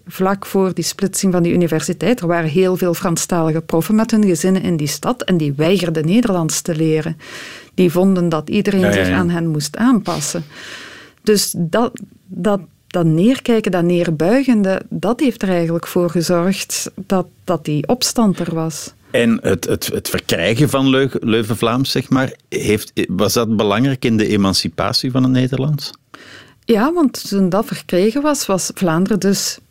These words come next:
Speaker 1: uiteindelijk eentalig Nederlands op alle mogelijke niveaus en is dat Frans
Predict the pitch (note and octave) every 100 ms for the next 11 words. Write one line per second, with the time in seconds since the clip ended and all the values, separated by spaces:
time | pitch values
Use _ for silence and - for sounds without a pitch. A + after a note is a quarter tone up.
0 | _ _ _ _ F3 - D#3+ G#3+ A3+ -
1 | G3 F3 E3 F3 D#3+ D#3+ - E3+ D#3+ G3
2 | A3+ A#3+ - F3+ - G3+ F3+ F3+ F3 E3+
3 | E3+ E3 E3+ D#3+ D#3 F3 C4 - G3+ F#3
4 | F3 D3+ - - G3 B3+ - -